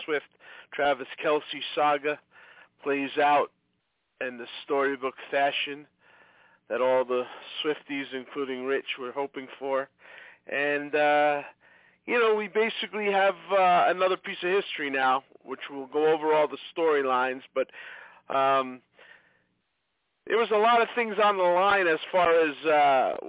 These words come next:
legacy, I guess, in this game, and, and, and a lot of them now have been answered.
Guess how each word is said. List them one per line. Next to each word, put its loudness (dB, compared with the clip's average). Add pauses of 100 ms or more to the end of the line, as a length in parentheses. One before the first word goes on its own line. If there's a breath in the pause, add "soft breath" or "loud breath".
legacy, 0
I 4
guess, 0 (120)
in -6
this -4 (120)
game, -4
and, -8
and, -8
and -6
a -2
lot 4
of 2
them 0
now 2
have 0
been 0
answered. -4